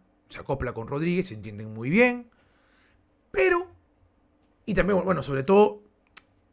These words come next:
distribuye bien Costa. La mayoría de partidos, la mayoría, la mayoría de partidos donde, eh, Gaby Costa ha jugado y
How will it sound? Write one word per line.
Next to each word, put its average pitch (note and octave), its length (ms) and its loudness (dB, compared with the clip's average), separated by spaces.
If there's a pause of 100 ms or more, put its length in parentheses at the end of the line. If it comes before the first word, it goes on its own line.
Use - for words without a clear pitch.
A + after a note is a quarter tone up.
(180)
distribuye F3+ 640 2
bien E3+ 180 0
Costa. - 380 -12 (500)
La F#3 140 2
mayoría G3+ 600 2
de G#3 140 2
partidos, C3+ 800 -8 (380)
la C#3 100 -2
mayoría, C#3+ 800 0
la B2+ 180 -2
mayoría F#3+ 880 0
de D3+ 140 -6
partidos B2+ 640 -12 (1200)
donde, C#3 580 0 (640)
eh, B2 880 -8 (2000)
Gaby F#3 400 0
Costa F#3 480 -6
ha F#3 100 -4
jugado E3+ 600 0
y D3 160 -12